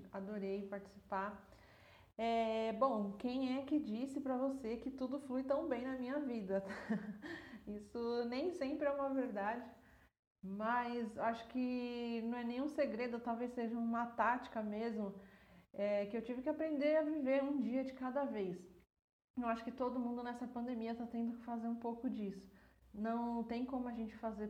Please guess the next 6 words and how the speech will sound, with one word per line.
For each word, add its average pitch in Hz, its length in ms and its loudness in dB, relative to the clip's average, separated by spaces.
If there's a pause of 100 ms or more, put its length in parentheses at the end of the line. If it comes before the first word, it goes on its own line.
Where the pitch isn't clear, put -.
(140)
planos, 208 600 0 (480)
é, 190 440 0
a 180 60 -2
curto 220 360 -4
prazo, 202 680 0
porque 196 760 -2